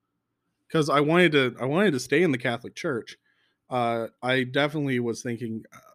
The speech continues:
I would go back home and get really involved in the Catholic Church, maybe, uh, try to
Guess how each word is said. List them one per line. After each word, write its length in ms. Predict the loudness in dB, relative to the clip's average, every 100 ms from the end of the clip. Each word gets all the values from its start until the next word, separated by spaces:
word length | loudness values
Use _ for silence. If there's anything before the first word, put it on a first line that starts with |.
| _ _ _ -12
I 40 |
would 120 | -6
go 120 | -4
back 220 | -2 -2 -2
home 360 | -4 -2 -4
and 220 | -6 -10
get 160 | -6 -6
really 260 | -4 -4 -4
involved 340 | -4 -6 -4
in 100 | -8
the 60 | -6
Catholic 380 | -8 -6 -10
Church, 320 | -8 -6 -6 -4
maybe, 360 | -4 -4 -8 _ _ _ _ _ _ _ _ -12
uh, 360 | -8 -8 -8 -12 -16 _ _ _ _ _ _ _ _ _ _
try 220 | -2 0
to 340 | 0 -2 -6